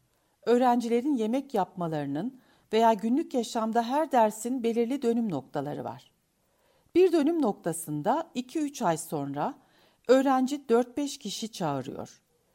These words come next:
Yemek alışverişi, yemek ve yemek sonrası temizlik o öğrenciye ait. O sınavları yapmak için yemekhane var. Eylem, yani uygulama alanı.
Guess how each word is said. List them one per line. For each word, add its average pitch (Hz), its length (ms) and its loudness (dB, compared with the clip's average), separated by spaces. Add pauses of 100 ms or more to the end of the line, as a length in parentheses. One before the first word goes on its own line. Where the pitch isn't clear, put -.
(180)
Yemek 240 380 2
alışverişi, 147 840 -6 (380)
yemek 214 460 2 (300)
ve 214 40 4
yemek 233 400 2
sonrası 208 440 -6
temizlik 175 600 -6
o 247 140 4
öğrenciye 143 600 -2
ait. 131 300 -6 (800)
O 320 100 4
sınavları 240 520 0
yapmak 220 500 -2
için - 500 -12
yemekhane 202 680 -2
var. - 300 -16 (1600)
Eylem, 202 460 2 (1600)
yani 294 300 4
uygulama 320 580 4
alanı. 143 440 0